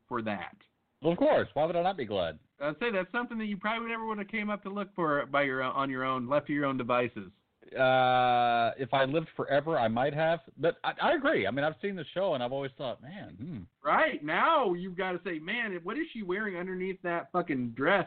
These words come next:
Speaker 1: that she's got on, or whatever they call that robe, so to
Speaker 2: Robe.
Speaker 1: speak?" I
Speaker 2: Robe.
Speaker 1: bet. If your fucking body was looking that good at fifty-six, yeah.
Speaker 2: From what I saw, she doesn't need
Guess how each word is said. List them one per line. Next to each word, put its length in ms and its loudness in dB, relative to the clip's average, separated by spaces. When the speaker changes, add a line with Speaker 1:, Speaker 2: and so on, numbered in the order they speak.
Speaker 1:
that 160 -6
she's 180 -8
got 180 -2
on, 80 -4
or 80 -4
whatever 240 0
they 100 -4
call 240 0
that 180 2
robe, 500 2
so 120 2
to 60 2
Speaker 2:
Robe. 120 -8
Speaker 1:
speak?" 300 2
I 120 2
Speaker 2:
Robe. 100 -2
Speaker 1:
bet. 280 2
If 120 -14
your 180 0
fucking 340 0
body 240 2
was 120 -6
looking 240 -6
that 180 -6
good 160 -8
at 80 -14
fifty-six, 600 -10
yeah. 960 -8
Speaker 2:
From 160 2
what 120 4
I 200 4
saw, 300 2
she 80 -2
doesn't 260 -2
need 220 -2